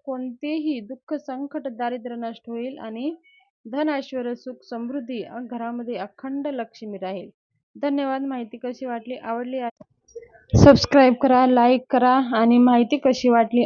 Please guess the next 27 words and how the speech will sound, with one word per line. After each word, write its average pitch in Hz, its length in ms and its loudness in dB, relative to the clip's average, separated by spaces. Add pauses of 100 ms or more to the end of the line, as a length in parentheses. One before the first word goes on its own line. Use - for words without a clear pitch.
आवडली 247 420 4
असेल 233 500 2
तर 233 140 0
"श्री 240 240 -6
गुरुदेव 233 680 4
दत्त" 233 340 0 (140)
हा 240 300 2
शब्द, 226 360 -2
अ, - 720 -2
कमेंट 262 300 6
बॉक्समध्ये 233 540 0
लिहायला 226 500 4
विसरू 240 420 -2
नका 226 300 2 (160)
आणि 233 300 2
हा 226 180 2
व्हिडिओ 220 420 4
जास्तीत 240 440 2
जास्त 240 240 2
लोकांमध्ये 220 580 2
शेअर 220 260 2 (100)
करा, 226 220 4
म्हणजे 226 340 4
लोकांना 220 480 4
सुद्धा 214 400 0
हा 220 160 2
अध्याय 214 400 2